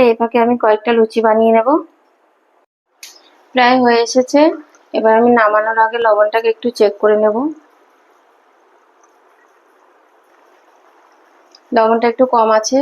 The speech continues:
তাই আর একটু লবণ দিয়ে দিলাম। হয়ে গেল তো খুব সহজে নারকেল চানা রেসিপি। এইভাবে একবার বাড়িতে বানিয়ে খেয়ে দেখবেন, খেতে দারুণ লাগবে।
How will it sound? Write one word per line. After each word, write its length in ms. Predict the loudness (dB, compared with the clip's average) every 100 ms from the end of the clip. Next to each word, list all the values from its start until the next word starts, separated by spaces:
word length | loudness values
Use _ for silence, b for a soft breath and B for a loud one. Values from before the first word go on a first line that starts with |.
| -2
তাই 180 | 0 2
আর 180 | 2 2
একটু 200 | 0 -2 0
লবণ 280 | 0 0 -4
দিয়ে 180 | -4 -4
দিলাম। 280 | -2 -2 -2 -6 _ -20 -20 _ _ _ _ _ _ _ _ -20 -20 _ _ _ _ _ _ _ B B -4
হয়ে 200 | 2 4
গেল 140 | 4 4
তো 120 | 2 0
খুব 160 | 0 -2
সহজে 400 | 0 2 2 2
নারকেল 360 | 2 0 0 0
চানা 260 | 2 2 2
রেসিপি। 460 | 2 0 0 2 2 0 B B _
এইভাবে 340 | 0 2 2 2
একবার 220 | 2 2 2
বাড়িতে 320 | 2 2 2
বানিয়ে 360 | 2 2 0 0
খেয়ে 260 | 0 2 4
দেখবেন, 400 | 4 2 4 2 0 _ b _
খেতে 240 | -4 0 0
দারুণ 320 | 2 2 4 4
লাগবে। 320 | 2 2